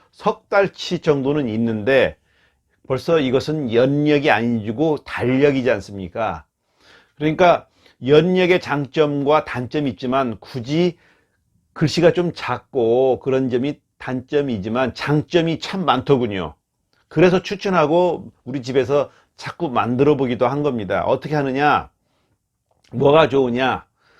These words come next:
벌써 늘 우리가 달력을 딱 받으면은, 아, 뭐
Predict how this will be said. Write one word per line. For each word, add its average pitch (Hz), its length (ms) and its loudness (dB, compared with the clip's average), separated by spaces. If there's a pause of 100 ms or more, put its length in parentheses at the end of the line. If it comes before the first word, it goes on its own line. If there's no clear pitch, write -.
(400)
벌써 165 500 2 (380)
늘 233 600 6 (1000)
우리가 180 340 4
달력을 175 460 4
딱 202 220 0
받으면은, 151 520 0
아, 139 500 2 (180)
뭐 143 260 -2